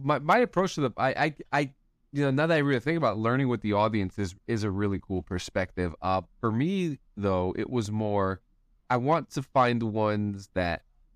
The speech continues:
are more unknown, but I wanted it,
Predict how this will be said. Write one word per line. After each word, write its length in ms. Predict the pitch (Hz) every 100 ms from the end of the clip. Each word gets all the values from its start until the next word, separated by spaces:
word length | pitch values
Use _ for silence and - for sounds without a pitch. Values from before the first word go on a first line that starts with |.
| _
are 320 | 104 101 95 90
more 460 | 98 107 117 123 -
unknown, 880 | 110 104 98 95 110 147 175 185 180 _ _ _ _ _ -
but 380 | 101 117 107 - _ _ _ _ _ _ _ -
I 220 | 120 117 107 _ -
wanted 560 | 113 123 139 147 143
it, 180 | 135 123